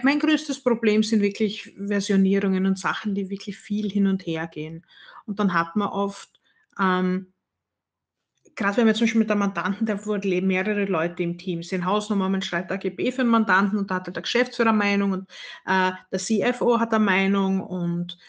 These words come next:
vom Produkt hat irgendwer Meinung. Also da gibt's dann haufenweise Leute, die eine Meinung haben und reinschreiben und jeder schreibt in irgendeine andere Version rein und ach, was ist jetzt die aktuellste Version? Ähm, ist da noch eine E-Mail reingekommen? Dann übersieht man's vielleicht, weil's wer anders macht, dann schreibt man in eine alte Version rein.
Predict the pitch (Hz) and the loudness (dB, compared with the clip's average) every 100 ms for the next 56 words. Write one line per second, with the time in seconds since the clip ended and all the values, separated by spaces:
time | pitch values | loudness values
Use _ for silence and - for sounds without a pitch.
0 | _ - 185 214 220 285 - 240 226 214 | _ -8 -4 -2 -2 -2 0 4 4 4
1 | 196 202 226 269 262 269 - 214 190 190 | 2 0 0 0 0 -2 0 2 2 2
2 | 190 185 190 175 175 175 165 170 196 269 | 0 2 0 0 -2 -4 -2 -2 0 0
3 | 233 240 220 196 180 214 226 - 214 214 | 2 4 4 2 0 2 2 2 2 4
4 | 214 - - 233 - 214 196 196 220 220 | 2 0 -14 -18 -6 0 2 2 2 2
5 | - 190 185 190 185 180 226 254 262 240 | 2 -2 0 -2 -2 -2 -2 0 0 0
6 | 233 233 220 220 214 208 202 196 175 - | -2 0 2 2 0 0 0 0 -2 -4
7 | 214 226 208 190 - 175 165 - 170 220 | -6 -6 -6 -8 -6 -6 -6 -6 -4 -4
8 | 247 - 262 240 240 233 214 208 214 214 | -4 -4 -2 -2 -4 -4 -2 0 0 -2
9 | - - _ 196 185 185 185 185 185 175 | -12 -20 _ -2 0 2 2 2 0 -2
10 | - _ _ 226 - 208 190 190 180 226 | -10 _ _ -6 0 0 0 -2 -2 0
11 | 254 254 226 226 220 226 226 220 208 208 | 2 2 2 2 2 -2 -4 -2 0 0
12 | 202 202 185 180 175 269 269 247 226 - | -2 -2 -2 -2 -4 -8 -6 -4 -4 -4
13 | 220 208 208 214 214 - - 226 226 226 | -4 -4 -6 -6 -8 -6 -2 2 2 2
14 | - 208 202 - 196 - 160 165 165 175 | -2 -2 -2 -6 -12 -6 -6 -6 -10 -10
15 | 190 240 247 254 226 220 220 208 196 190 | -6 -2 0 0 0 0 0 0 0 0
16 | 190 190 | 0 0